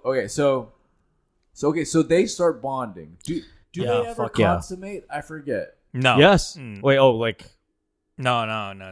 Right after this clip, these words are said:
Speaker 3: they don't.
Speaker 2: No.
Speaker 3: Um, 'cause that's a pivotal scene to happen later.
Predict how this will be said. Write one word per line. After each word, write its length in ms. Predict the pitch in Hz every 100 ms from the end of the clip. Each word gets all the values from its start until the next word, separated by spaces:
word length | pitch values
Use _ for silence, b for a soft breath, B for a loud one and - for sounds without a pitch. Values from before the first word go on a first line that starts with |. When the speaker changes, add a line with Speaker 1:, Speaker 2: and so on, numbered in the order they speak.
| 95
Speaker 3:
they 160 | 113
don't. 200 | 110 92
Speaker 2:
No. 200 | 117 175
Speaker 3:
Um, 400 | 139 107 104 104
'cause 140 | 101 117
that's 180 | 131 135
a 40 |
pivotal 840 | - - 131 120 113 104 101 95 - _ _ _ _
scene 360 | - - 113 107
to 80 | 104
happen 420 | 104 98 90 87
later. 480 | 87 90 92 92